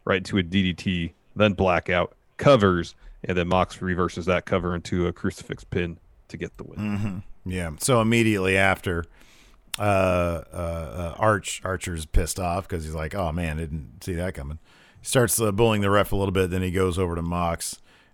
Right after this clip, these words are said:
Speaker 2: uh, starts attacking him. Eddie Kingston says, "Hey guys, go, go take care of that." So Phoenix gets in there.
Speaker 1: He says, "Go help him."
Speaker 2: Yeah, go
Speaker 1: And I
Speaker 2: help
Speaker 1: thought,
Speaker 2: him.
Speaker 1: "Oh, they're gonna, they're gonna go beat down Mox."
Speaker 2: Uh, I had a feeling that it was gonna go the other way. I had a feeling it was like, "Go help him."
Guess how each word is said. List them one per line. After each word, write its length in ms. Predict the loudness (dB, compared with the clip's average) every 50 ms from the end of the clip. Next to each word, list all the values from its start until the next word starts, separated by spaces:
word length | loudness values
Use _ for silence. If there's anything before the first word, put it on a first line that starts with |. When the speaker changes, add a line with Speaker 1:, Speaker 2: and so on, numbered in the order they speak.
| -8
Speaker 2:
uh, 240 | -4 -2 -2 0 0
starts 320 | -2 0 0 0 0 0 -2
attacking 440 | -4 0 0 2 2 0 0 -4 -4
him. 300 | -4 -2 -2 -2 -2 -2 -2
Eddie 220 | -4 -4 -4 -4
Kingston 420 | -4 -4 -4 -4 -4 -4 -4 -6
says, 240 | -4 -4 -4 -4 -2
"Hey 140 | 0 0 0
guys, 260 | 0 0 -2 -2 -4 -4
go, 240 | -4 -4 -4 -4
go 140 | -4 -6 -6
take 200 | -4 -4 -4 -4
care 260 | -2 0 2 4 4
of 80 | 2 2
that." 220 | 0 0 -2 -2 -4
So 120 | -6 -6
Phoenix 400 | -4 -4 -2 -2 -2 -2 -4 -6
gets 180 | -6 -8 -8 -6
in 120 | -6 -4 -4
there. 260 | -4 -4 -6 -6 -8 -12 -18 -20 -16 -10
Speaker 1:
He 60 | -4 2
says, 220 | 4 4 4 6
"Go 140 | 6 4 4
help 300 | 6 4 2 2 2 2
him." 260 | 2 2 2 0 -2 -4
Speaker 2:
Yeah, 340 | 0 4 4 4 4 4 0 -4 -2
go 80 | 2
Speaker 1:
And 100 | 4 4
I 40 | 6
Speaker 2:
help 120 | 8 8
Speaker 1:
thought, 160 | 8 8 8 6
Speaker 2:
him. 100 | 4 0 -2 4
Speaker 1:
"Oh, 140 | 4 4 4
they're 200 | 4 4 4 4
gonna, 180 | 6 4 4
they're 120 | 4 4 6
gonna 60 | 6
go 80 | 6 6
beat 220 | 6 6 4 4
down 180 | 4 2 2 4
Mox." 460 | 6 6 6 6 4 2 -8 -14 -16 -16 -20 _ _ _ -6 -2
Speaker 2:
Uh, 300 | 2 4 4 4 4 4
I 140 | 6 6 8
had 100 | 10 10
a 60 | 8
feeling 400 | 8 6 4 4 6 6 6 6
that 120 | 6 6 6
it 40 | 6
was 140 | 6 4
gonna 140 | 2 2 4 4
go 120 | 4 4
the 120 | 4 4 2
other 100 | 2 0
way. 120 | 0 0 2
I 40 |
had 80 | 2 2
a 40 | 2
feeling 400 | 2 2 2 4 4 4 2 2
it 40 | 0
was 140 | 0 0
like, 120 | 0 2 4
"Go 120 | 6 6 6
help 280 | 8 6 6 8 6
him." 260 | 6 4 4 -2 -8